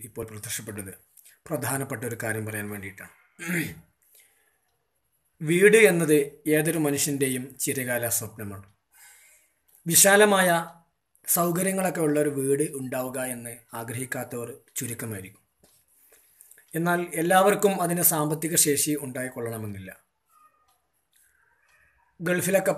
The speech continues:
പോയി വലിയ ജോലിയൊക്കെ ഉള്ള ആളുകൾ നല്ല സമ്പാദ്യങ്ങളുമൊക്കെ ആയി തിരിച്ചു വരുമ്പോൾ അവർക്ക് ഒരുപക്ഷെ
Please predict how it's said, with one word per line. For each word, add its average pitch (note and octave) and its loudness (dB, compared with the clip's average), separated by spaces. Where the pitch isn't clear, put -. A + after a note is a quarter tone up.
പോയി D#3 4
വലിയ D#3 2
ജോലിയൊക്കെ D3+ 2
ഉള്ള C#3 0
ആളുകൾ C3 -6
നല്ല C3+ -6
സമ്പാദ്യങ്ങളുമൊക്കെ C#3+ -2
ആയി C3+ -6
തിരിച്ചു B2+ -4
വരുമ്പോൾ A#2+ -4
അവർക്ക് F3 4
ഒരുപക്ഷെ D#3+ 2